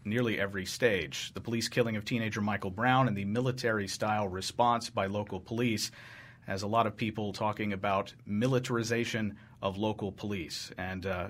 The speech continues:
it's now in the front burner of American politics. So to talk about that and related issues, I'm joined by Tim Lynch. He is the director of the Cato Institute's Project on Criminal Justice, and, uh, where he is a leading voice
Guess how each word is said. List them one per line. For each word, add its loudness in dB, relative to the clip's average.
it's -6
now -2
in -4
the -6
front 0
burner -2
of -4
American -4
politics. -2
So 2
to -8
talk 8
about 10
that 10
and 2
related 6
issues, 4
I'm 2
joined 4
by 2
Tim 2
Lynch. 2
He -2
is -2
the -2
director 2
of 0
the -4
Cato 0
Institute's -4
Project 2
on -2
Criminal 0
Justice, 4
and, 0
uh, 2
where 0
he 0
is 0
a -2
leading 4
voice -2